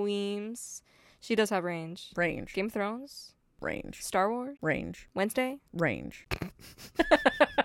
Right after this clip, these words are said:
Speaker 1: I love that she said that this show, oh, also, also, Sandman.
Speaker 2: Yes. Yes.
Speaker 1: Range.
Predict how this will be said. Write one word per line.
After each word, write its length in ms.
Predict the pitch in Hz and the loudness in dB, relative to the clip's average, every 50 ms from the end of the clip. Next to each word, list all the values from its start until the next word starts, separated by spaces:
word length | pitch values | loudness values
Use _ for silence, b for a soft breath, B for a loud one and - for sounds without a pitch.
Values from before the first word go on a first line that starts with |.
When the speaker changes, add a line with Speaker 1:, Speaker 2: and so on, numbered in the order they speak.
| - - 311 - - - 311 B B B B B B B B - | 2 2 2 2 4 4 2 B B B B B B B B 4
Speaker 1:
I 160 | - 285 302 | 6 6 8
love 260 | 302 269 254 247 233 233 | 8 8 8 8 6 4
that 120 | 240 233 | 2 2
she 140 | - 247 233 | 2 0 -2
said 580 | - - 214 196 190 185 190 196 214 208 185 185 | 0 2 4 6 6 6 4 2 0 -2 -2 2
that 360 | 190 185 180 180 175 175 - - _ _ _ _ _ | 2 4 4 4 2 0 -4 -8 _ _ _ _ _
this 220 | - 190 196 208 - | -4 0 0 0 0
show, 300 | - - - 190 185 - - | 0 0 2 2 4 8 8
oh, 220 | 254 262 220 - | 10 10 10 10
also, 540 | - 220 262 - - 226 214 208 214 226 254 - _ _ _ _ _ _ - | 8 6 6 6 6 6 6 6 6 4 0 -6 _ _ _ _ _ _ 4
also, 580 | - 220 - - - 202 185 175 180 190 214 - _ _ _ | 6 6 6 6 6 4 6 4 2 0 -4 -6 _ _ _
Sandman. 560 | - - 247 254 240 196 180 175 185 214 220 - - _ - | 2 4 6 6 6 4 2 0 -2 -4 -6 -10 -16 _ -4
Speaker 2:
Yes. 680 | 196 196 190 170 156 - - - - - - - - - | 2 4 4 4 4 0 -4 -6 -6 -6 -8 -8 -10 -12
Yes. 640 | - 175 180 175 - - - - - - - - - _ - | -6 -4 -2 -2 -2 -2 -6 -10 -10 -12 -12 -14 -18 _ -6
Speaker 1:
Range. 520 | 208 185 208 185 - - 247 247 - - | 2 4 4 4 4 0 -6 -12 -12 -14